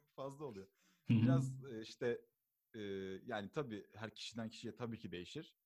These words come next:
Speaker 1: Özenle falan alakalı bir
Speaker 2: Adil, bir şey
Speaker 1: durum.
Speaker 2: sorabilir miyim? Şu an anlatırken
Speaker 1: Buyurun.
Speaker 2: filtre devam ediyor mu yoksa? <laughs>
Speaker 1: <laughs> Bir ara şey, filtre esi geldi değil mi? Filtre durması
Speaker 2: Evet.
Speaker 1: yaptım.
Speaker 2: Ee,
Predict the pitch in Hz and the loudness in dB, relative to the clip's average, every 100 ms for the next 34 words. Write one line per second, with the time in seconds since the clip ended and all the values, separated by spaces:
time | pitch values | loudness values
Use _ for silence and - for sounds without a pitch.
0 | _ - 117 113 107 107 95 107 104 95 | _ -2 0 2 2 0 -2 -4 -4 -2
1 | 90 - 87 - 123 139 165 151 214 190 | -4 -4 0 10 10 12 8 8 10 10
2 | 180 175 185 214 143 135 151 185 143 143 | 12 12 12 12 12 12 12 12 12 12
3 | 170 170 196 185 190 202 - 151 160 175 | 12 12 10 12 12 10 8 8 10 8
4 | 170 - 127 147 156 160 160 208 175 147 | 6 8 10 12 12 12 10 12 12 12
5 | 131 - 185 - - - - - - - | 10 6 2 0 -8 -10 -16 -16 0 2
6 | - - - - - - _ _ _ _ | 4 0 -6 -12 -14 -14 _ _ _ _
7 | _ _ _ _ _ _ _ _ 285 302 | _ _ _ _ _ _ _ _ _ -4
8 | 311 269 349 302 - 294 269 - 180 175 | -2 0 0 -2 -2 -6 -4 0 4 10
9 | 196 202 - 208 - - 285 254 - 190 | 10 10 6 4 4 -2 -6 -4 4 4
10 | 170 214 196 175 202 196 151 147 185 165 | 8 10 12 10 8 8 8 6 2 0
11 | 160 - 165 151 196 220 - - - - | -4 -4 -2 8 12 12 12 6 0 10
12 | 151 170 170 | 12 12 12